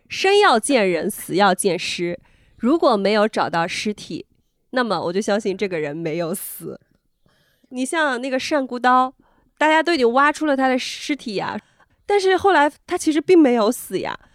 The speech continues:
一切都有可能。另外一个我们很熟悉的《神雕侠侣》啊，就刚刚说的小龙女，说中了情花毒，无药可解，生命就随时可能会逝去，跳入了绝情谷底。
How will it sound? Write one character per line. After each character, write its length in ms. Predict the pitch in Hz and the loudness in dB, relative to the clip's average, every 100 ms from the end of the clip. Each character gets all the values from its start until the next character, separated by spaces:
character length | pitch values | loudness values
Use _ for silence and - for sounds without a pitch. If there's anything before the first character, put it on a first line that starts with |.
| _ - | _ -2
一 140 | 247 | 0
切 200 | - 403 | 4 2
都 240 | - 247 | 4 4
有 160 | 254 208 | 4 2
可 280 | - 247 160 | 0 -2 -2
能。 260 | 127 95 - _ _ - | -2 -8 -12 _ _ -6
另 120 | 285 | 0
外 160 | 277 233 | 2 2
一 60 | |
个 120 | 220 214 | 0 -2
我 60 | |
们 260 | 202 202 208 | -2 -4 -2
很 160 | 214 | -2
熟 220 | 190 190 190 | 0 0 0
悉 140 | 220 | 0
的 260 | 196 160 180 | 0 0 -2
《神 180 | 196 | -4
雕 220 | 202 208 226 | 0 2 2
侠 220 | 180 170 | 0 0
侣》 100 | 165 | -2
啊， 100 | 151 | -4
就 80 | 190 | -4
刚 140 | 202 | -2
刚 100 | 214 | -2
说 140 | 233 | -2
的 80 | 220 | -4
小 240 | - 208 180 | 0 0 2
龙 180 | 208 | 2
女， 220 | 294 233 214 226 185 - - - - _ | 4 4 4 4 2 -4 -20 -20 -20 _
说 180 | - 370 | -2 0
中 240 | - 427 381 | 2 4 4
了 160 | 311 | 2
情 320 | - - 302 | 0 0 0
花 240 | 339 359 370 | 4 4 4
毒， 380 | 269 302 277 240 | 2 2 2 2
无 80 | |
药 200 | 320 381 | 4 4
可 280 | 330 - 247 | 2 2 2
解， 180 | 247 208 | 2 -2
生 260 | - 330 339 | -2 -2 0
命 400 | 349 285 220 220 | 0 2 0 0
就 140 | 262 | -4
随 260 | - 262 311 | -2 -2 -2
时 160 | 302 | -4
可 140 | 294 226 | -2 0
能 240 | 202 214 | 0 0
会 100 | 262 | 0
逝 280 | 247 - 269 | -2 -4 -6
去， 260 | - 202 - _ _ | -2 -4 -4 _ _
跳 240 | - 349 302 | -2 2 4
入 100 | 294 | 4
了 160 | 247 | 2
绝 220 | 233 254 269 | 0 -2 0
情 200 | 285 285 | 0 0
谷 200 | 233 262 | -2 -2
底。 240 | 196 | -4